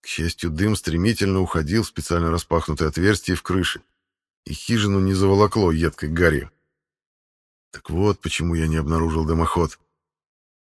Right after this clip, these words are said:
Достав со стеллажа большую квадратную пластину, чем-то похожую на металлическую,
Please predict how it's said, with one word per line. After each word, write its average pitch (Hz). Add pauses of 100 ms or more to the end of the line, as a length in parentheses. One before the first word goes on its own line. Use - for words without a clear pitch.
(260)
Достав 98
со -
стеллажа 85
большую 82
квадратную 87
пластину, 98
чем-то 87
похожую 90
на 90
металлическую, 92